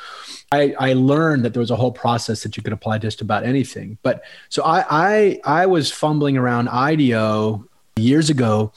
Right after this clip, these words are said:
with a friend of mine, we were designing or trying to start a little business designing footwear for prosthetic feet.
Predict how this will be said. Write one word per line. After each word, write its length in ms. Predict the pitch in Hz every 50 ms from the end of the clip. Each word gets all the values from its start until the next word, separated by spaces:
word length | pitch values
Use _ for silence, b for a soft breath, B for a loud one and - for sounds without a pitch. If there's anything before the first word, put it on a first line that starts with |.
| B B B B B B B B B -
with 120 | 127 131
a 40 | 120
friend 220 | - 151 151 165
of 60 | 160 147
mine, 320 | 131 123 123 120 120 117
we 140 | 117 131 139
were 360 | 135 135 131 127 120 - - - _ -
designing 680 | 104 123 110 - 131 135 135 135 127 123 120 120 117 123
or 80 | 123 107
trying 360 | - - - 151 160 175 165
to 60 | 127
start 220 | - - 135 120
a 40 | 120
little 140 | 117 113 110
business 360 | 98 - 117 113 - 123 107 -
designing 720 | - 123 107 113 117 120 117 117 110 110 104 101 98 98
footwear 720 | 85 - - - - 233 247 - 135 127 117 110 107 107
for 180 | 101 - - 113
prosthetic 640 | - - 117 113 - - - 127 117 110 110 107 -
feet. 380 | - - 196 170 113 - -